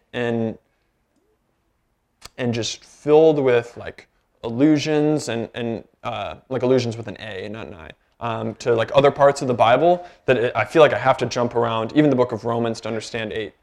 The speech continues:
Um, so earlier in Romans, we have Romans three twenty-three, that all have sinned and fall short of the glory of God. Just this condition of giving ourselves to broken cisterns. We just see this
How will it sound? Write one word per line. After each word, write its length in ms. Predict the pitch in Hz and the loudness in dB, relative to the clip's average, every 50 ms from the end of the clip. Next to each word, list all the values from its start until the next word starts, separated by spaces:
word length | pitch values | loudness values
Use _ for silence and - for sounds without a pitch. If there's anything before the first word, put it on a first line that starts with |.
| _ _ _ _ _ - | _ _ _ _ _ -10
Um, 420 | 113 110 110 110 110 107 107 107 - _ _ _ _ _ _ _ | -6 -6 -4 -4 -4 -6 -6 -8 -12 _ _ _ _ _ _ _
so 180 | _ - 127 131 | _ -2 2 6
earlier 300 | 143 151 160 160 160 156 | 8 8 8 8 6 4
in 80 | 143 135 | 4 4
Romans, 400 | 135 135 135 139 135 139 131 - | 2 2 2 2 0 -2 -2 -2
we 60 | 123 | -4
have 100 | 117 117 | -2 -2
Romans 260 | 120 117 120 110 - | -2 -4 -4 -6 -10
three 180 | - - 127 120 | -6 -4 -4 -4
twenty-three, 640 | 120 - 123 120 113 - _ - 120 117 117 113 | -4 -6 -8 -8 -8 -8 _ -8 -4 -2 -2 -2
that 160 | 107 104 - _ | -4 -6 -8 _
all 220 | 120 117 123 123 | 2 4 4 4
have 100 | 117 110 | 2 -2
sinned 280 | - - - 113 113 110 | -4 -10 -8 -6 -6 -6
and 120 | 110 107 | -8 -8
fall 140 | - 107 107 | -8 -8 -8
short 240 | - - - 117 113 | -8 -4 -2 -2 -2
of 60 | 113 | -2
the 60 | 117 | -2
glory 220 | 104 117 117 113 | -2 -2 0 0
of 120 | 107 104 - | 0 -2 -4
God. 260 | 110 107 110 87 120 | -6 -6 -6 -6 -6
Just 140 | 117 113 - | -10 -8 -6
this 100 | 139 131 | -8 -8
condition 580 | - - 135 123 117 131 139 139 - - 131 117 | -8 -8 -8 -6 -2 0 -2 -2 -2 -4 -4 -6
of 140 | 107 - _ | -6 -8 _
giving 260 | 139 131 127 131 127 | -2 0 0 0 0
ourselves 460 | 120 120 113 - - 120 113 120 117 | 0 -2 -4 -2 0 0 0 0 -2
to 80 | - 120 | -8 -12
broken 380 | 113 - 120 113 113 - 120 113 | -6 -2 -2 -2 -2 -4 -8 -10
cisterns. 580 | - - 120 127 - - 151 170 175 180 - - _ _ _ _ _ | -8 -10 -12 -10 -8 -6 -4 -4 -4 -4 -6 -14 _ _ _ _ _
We 80 | - 127 | -8 -6
just 200 | 107 113 - - | -6 -6 -10 -6
see 140 | - 131 127 | -4 -2 2
this 400 | 127 127 127 123 - - - | 4 2 2 2 -2 -10 -16